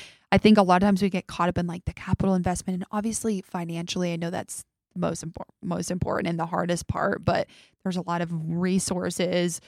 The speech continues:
or maybe something to think about in, like, a five or ten-year plan. Like, hey, how can I save up to get to this point? 'Cause once you start making that money, it, I mean, it might be five hundred dollars a month, a thousand dollars a month, but over time that's gonna add up. And before you know it, and it could even skyrocket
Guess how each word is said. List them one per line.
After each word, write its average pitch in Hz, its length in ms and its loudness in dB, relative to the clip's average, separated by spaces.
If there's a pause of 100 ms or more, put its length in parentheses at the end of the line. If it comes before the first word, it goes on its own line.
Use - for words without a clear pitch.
(320)
or 185 120 6
maybe 190 320 4
something 190 360 4
to 190 120 4
think 170 280 -2
about 208 360 4
in, 208 160 4
like, 175 180 0
a 170 80 0
five 180 400 0
or 180 140 0
ten-year 180 360 -2
plan. 180 320 4
Like, 208 180 6
hey, 165 240 -4
how 180 180 -2
can - 160 4
I 220 100 4
save 175 420 0
up 175 200 0
to 202 100 -2
get 175 180 -4
to 180 120 -4
this 180 180 0
point? 185 420 4 (340)
'Cause 202 140 4
once 233 300 6
you 269 80 6
start 214 240 -2
making 190 380 2
that 175 160 -2
money, 190 400 2
it, - 180 -8
I 214 40 2
mean, 202 120 2
it 208 80 -4
might 208 160 0
be 196 100 2
five 175 220 0
hundred 202 120 4
dollars 208 260 0
a 220 40 0
month, 214 220 2
a - 60 -10
thousand 190 320 2
dollars 220 160 6
a 254 40 0
month, 262 140 8 (320)
but 240 80 4
over 262 180 6
time - 320 2
that's 240 220 4
gonna 190 240 2
add 175 180 0
up. 214 320 6 (240)
And 240 120 8
before 262 340 6
you 240 220 8
know 220 220 6
it, - 100 2
and 240 100 4
it - 100 -4
could 240 200 6
even 247 200 10
skyrocket 190 880 6